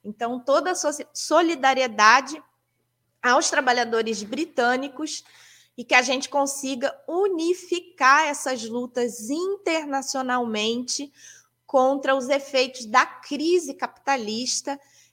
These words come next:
que assola os trabalhadores no mundo inteiro. São demandas muito similares às que nós temos aqui no Brasil,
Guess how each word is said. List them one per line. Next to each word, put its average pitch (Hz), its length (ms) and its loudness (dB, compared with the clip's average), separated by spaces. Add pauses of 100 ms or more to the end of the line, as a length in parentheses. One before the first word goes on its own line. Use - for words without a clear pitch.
(140)
que 277 280 -6 (160)
assola 302 720 4
os 294 100 -4
trabalhadores 240 680 -2
no 320 260 -2
mundo 285 300 -4
inteiro. 262 680 0 (300)
São 254 320 -2
demandas 247 640 0
muito 285 340 -4
similares 277 1120 2 (440)
às 220 320 -2
que 247 500 -8 (240)
nós 233 240 0
temos 240 320 -2
aqui 247 260 -2
no 254 180 0
Brasil, 262 840 0